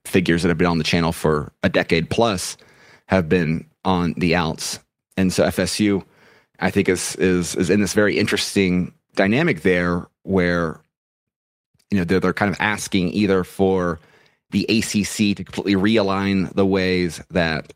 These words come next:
they delegate out the cash from within. They're their argument, which is not an unreasonable one, that F S U viewership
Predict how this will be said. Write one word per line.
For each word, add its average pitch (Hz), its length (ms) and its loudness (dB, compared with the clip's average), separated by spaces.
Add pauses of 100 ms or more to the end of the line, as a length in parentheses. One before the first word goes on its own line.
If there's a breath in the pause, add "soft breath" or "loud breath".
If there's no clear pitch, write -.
they 90 260 2
delegate 98 440 0
out 113 260 -2 (340)
the 107 100 4
cash - 520 -2
from 98 160 0
within. 117 560 0
They're 90 120 2
their 87 100 0
argument, 90 440 -2
which - 120 -8
is 104 80 -6
not 110 120 2
an 95 100 2
unreasonable 85 500 0
one, 85 280 0
that 73 280 -4 (640 soft breath)
F 101 160 0
S 90 180 -2
U 98 140 2
viewership 95 720 0